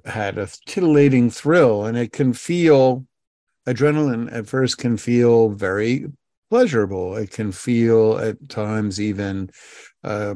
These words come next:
provides a sense of efficacy and a sense of power. So ideally, the threats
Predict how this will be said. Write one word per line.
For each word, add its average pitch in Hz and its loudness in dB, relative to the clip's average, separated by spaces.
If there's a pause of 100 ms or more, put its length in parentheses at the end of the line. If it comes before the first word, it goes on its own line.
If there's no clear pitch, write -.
provides 117 0
a 104 -4
sense 107 -4
of 101 -4
efficacy 135 0
and 113 2
a 104 -4
sense 101 -8
of - -16
power. 110 -4 (1400)
So 170 4
ideally, 143 6 (260)
the 135 0
threats - -4